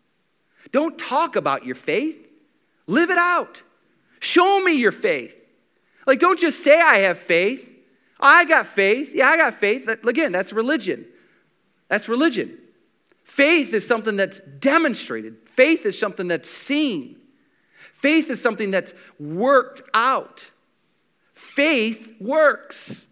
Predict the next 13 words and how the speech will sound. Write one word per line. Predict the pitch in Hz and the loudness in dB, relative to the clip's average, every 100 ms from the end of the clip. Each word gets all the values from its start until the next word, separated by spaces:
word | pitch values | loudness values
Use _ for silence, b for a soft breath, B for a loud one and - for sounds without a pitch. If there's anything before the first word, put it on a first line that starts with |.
| _ | _
It | 226 247 | -8 0
really | 202 214 | 0 2
does. | 247 311 180 - B | 0 -2 -4 -10 B
Faith | - 240 214 226 | -4 2 2 0
works. | 269 294 226 - - - b b b b | -2 -2 -2 -8 -20 -20 b b b b
Living | 190 294 320 302 | -2 0 2 2
those | 285 277 269 | 2 0 -2
things | 269 254 247 | -4 -4 -2
out | 240 - | -2 -2
every | 214 220 233 220 | -4 -4 -8 -10
single | 226 220 208 | -12 -8 -6
day, | 202 175 135 - | -4 -6 -8 -18
practically, | - 208 190 - 151 - 113 | -10 -6 -6 -8 -14 -14 -16